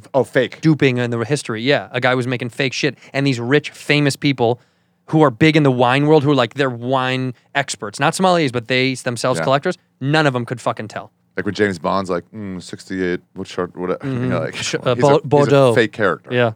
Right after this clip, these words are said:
Speaker 1: Yeah.
Speaker 2: Seventy-eight Bordeaux.
Speaker 1: Yeah, I
Speaker 2: Tastes good.
Speaker 1: love that. I love that those guys lost their money in a fucking scam.
Speaker 2: Hundred percent.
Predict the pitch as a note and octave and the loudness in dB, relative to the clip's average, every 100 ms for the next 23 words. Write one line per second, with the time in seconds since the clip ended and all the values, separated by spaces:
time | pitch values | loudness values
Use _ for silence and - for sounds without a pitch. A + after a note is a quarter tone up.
0 | - F2 - _ - - E3 D#3 C#3+ C#3+ | -4 -6 -6 _ -4 2 4 4 4 4
1 | C3+ C3 C#3+ B2 G#2+ - G2+ G2 F#2 G2 | 4 4 4 2 0 -6 -2 0 2 2
2 | G2+ G#2 F#2+ F#2+ - G2+ A#2 G2+ C#2 E2+ | 4 4 2 -4 -6 -2 -2 -4 -8 -6
3 | E2+ D#2+ C2+ C2+ - B1 - C#2 C2+ C2+ | -6 -6 -8 -10 -10 -12 -12 -14 -12 -14
4 | B1+ B1 - B1+ - - - C2 - - | -14 -18 -16 -16 -18 -18 -16 -16 -12 -2
5 | A#3 G3+ A2 C3+ G#2+ | 0 0 0 0 -2